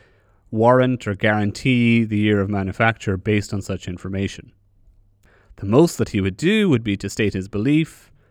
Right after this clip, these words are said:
and then produce the registration book in verification of it. In these circumstances,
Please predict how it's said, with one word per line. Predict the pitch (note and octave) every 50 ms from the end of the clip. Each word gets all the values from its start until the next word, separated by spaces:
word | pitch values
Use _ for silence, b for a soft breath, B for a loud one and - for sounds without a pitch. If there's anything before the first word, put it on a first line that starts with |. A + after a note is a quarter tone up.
| _ _ _ -
and | G2+ G2+
then | G#2+ G#2 G2
produce | - G2+ F#2 - F#3 A#3 B3+ -
the | - -
registration | G#2+ G2 F2+ G2+ - - A2+ A2+ G#2 - G#2+
book | G2+ A2 G2+ -
in | G2+ F#2
verification | F#2+ F#2+ F#2 F2 - - - - C3+ B2 - - F#2+
of | F2+ -
it. | - - - - - _ _ _ _ -
In | C3 B2 A#2+
these | B2 E3+ G3 G3+ F3+
circumstances, | - C#3+ C3 - C3 A#2 - - A#2+ A2+ A2 G#2+ - - A2+ G#2+ G#2+ G#2+ G#2+ G2+ -